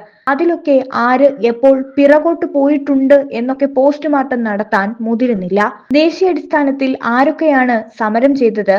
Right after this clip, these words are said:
ആരൊക്കെയാണ് ത്യാഗം ചെയ്തത് എന്നൊക്കെ അളക്കുവാനും താനില്ല. കേന്ദ്രത്തിന് കത്തയക്കും എന്നത് മുഖ്യമന്ത്രി പറഞ്ഞിട്ടുള്ള കാര്യമാണ്. പി എം ശ്രീ ഫണ്ട് മരവിപ്പിച്ചത് കത്ത് കൊടുത്തതിനാൽ എസ് എസ് കെ ഫണ്ട് ഇനത്തിൽ ബാക്കി ലഭിക്കേണ്ട ആ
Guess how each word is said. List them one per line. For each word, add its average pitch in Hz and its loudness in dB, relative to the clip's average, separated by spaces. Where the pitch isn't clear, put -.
ആരൊക്കെയാണ് 254 2
ത്യാഗം 240 2
ചെയ്തത് 254 -2
എന്നൊക്കെ 226 -2
അളക്കുവാനും 220 0
താനില്ല. 214 -2
കേന്ദ്രത്തിന് 233 -2
കത്തയക്കും 254 0
എന്നത് 240 -2
മുഖ്യമന്ത്രി 220 -4
പറഞ്ഞിട്ടുള്ള 233 0
കാര്യമാണ്. 180 -6
പി 220 -6
എം 220 2
ശ്രീ 262 -4
ഫണ്ട് 226 -4
മരവിപ്പിച്ചത് 214 -4
കത്ത് 254 -4
കൊടുത്തതിനാൽ 285 2
എസ് 262 2
എസ് 311 -12
കെ 349 0
ഫണ്ട് 294 -4
ഇനത്തിൽ 277 -2
ബാക്കി 214 -2
ലഭിക്കേണ്ട 262 -2
ആ 226 0